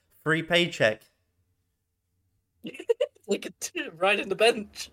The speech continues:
Speaker 1: Yeah, bro. He's like, "Yeah, you know what?
Speaker 2: Mental, bro.
Speaker 1: This year I don't wanna work. I just wanna, I just wanna travel the world with an injury."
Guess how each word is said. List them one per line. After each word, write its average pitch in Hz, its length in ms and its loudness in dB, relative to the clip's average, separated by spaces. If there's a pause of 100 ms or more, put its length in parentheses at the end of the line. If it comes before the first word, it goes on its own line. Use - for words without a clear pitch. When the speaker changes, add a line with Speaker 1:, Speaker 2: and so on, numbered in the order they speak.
(100)
Speaker 1:
Yeah, 190 340 2
bro. 139 300 2
He's 170 140 -2
like, 165 200 6
"Yeah, 156 80 4
you 139 80 4
know 170 100 2
what? 190 220 4
Speaker 2:
Mental, 127 220 -12
bro. 123 180 -2
Speaker 1:
This 170 220 2
year 196 120 8
I 180 40 8
don't 175 120 2
wanna 170 200 4
work. 131 240 2
I 135 60 4
just 139 200 -2
wanna, 139 440 4
I 127 60 2
just 131 120 -4
wanna 135 140 -2
travel 135 280 0
the 131 100 -2
world 127 300 6
with 120 100 -6
an 120 80 4
injury." 113 440 -4